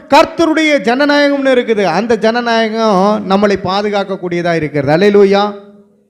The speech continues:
இந்த பூமியில் இருக்கக்கூடிய சனாதன ஒழுங்கு பொல்லாத கிரியையுடையதா இருக்கிறது. எல்லா ஜனங்களும் இந்துத்துவாய் மாற வேண்டும்,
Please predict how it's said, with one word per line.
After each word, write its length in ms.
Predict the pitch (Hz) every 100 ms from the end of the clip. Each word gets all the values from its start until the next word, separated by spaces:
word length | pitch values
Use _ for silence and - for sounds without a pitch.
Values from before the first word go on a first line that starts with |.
| _ _ _ _ 151
இந்த 120 | 165
பூமியில் 380 | 208 233 226 214
இருக்கக்கூடிய 560 | 190 185 - 180 170
சனாதன 720 | 170 - 175 208 202 196 190
ஒழுங்கு 380 | 170 196 208 170 160 196 - - _ _ _ _ _ -
பொல்லாத 480 | 175 226 254 156 240
கிரியையுடையதா 640 | 214 202 190 180 175 165
இருக்கிறது. 500 | 147 139 120 107 95 90 - _ _ -
எல்லா 320 | 175 226 233
ஜனங்களும் 460 | 196 214 226 220 196
இந்துத்துவாய் 600 | 208 208 202 202 202 185
மாற 280 | 165 190
வேண்டும், 420 | 180 170 156 131